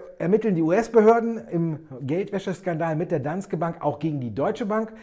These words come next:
Die soll der Danske Bank geholfen haben, Geld in die U S A zu verschieben. Ob da was dran ist oder nicht, wird sich noch zeigen. Jedenfalls sollen laut Insidern Ermittlungen aufgenommen worden sein. Aber wir sehen es auch heute,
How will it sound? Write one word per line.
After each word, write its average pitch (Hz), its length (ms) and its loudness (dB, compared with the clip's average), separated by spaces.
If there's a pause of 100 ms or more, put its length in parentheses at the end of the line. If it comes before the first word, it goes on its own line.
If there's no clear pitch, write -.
(120)
Die 151 100 0
soll 170 200 2
der 156 80 2
Danske 165 300 -6
Bank 151 200 -4
geholfen 170 440 -4
haben, 170 380 -4
Geld 160 300 0
in 165 180 -6
die 156 140 -6
U 123 160 -4
S - 160 -12
A 180 180 -8
zu 214 80 -14
verschieben. 196 480 -6
Ob - 160 -6
da 143 140 0
was 131 180 -6
dran 147 300 0
ist 160 240 -4
oder 127 180 -2
nicht, 190 260 -4 (280)
wird 151 200 0
sich 151 100 -6
noch 131 160 -8
zeigen. 180 360 -2
Jedenfalls 156 400 -2
sollen 170 420 0
laut 120 280 -6
Insidern 180 560 0 (240)
Ermittlungen 156 520 -2
aufgenommen 190 540 -2
worden 175 220 0
sein. 165 200 -4
Aber 151 160 -4
wir 135 100 -2
sehen 156 200 -4
es - 80 -12
auch 120 160 -12
heute, 147 320 -2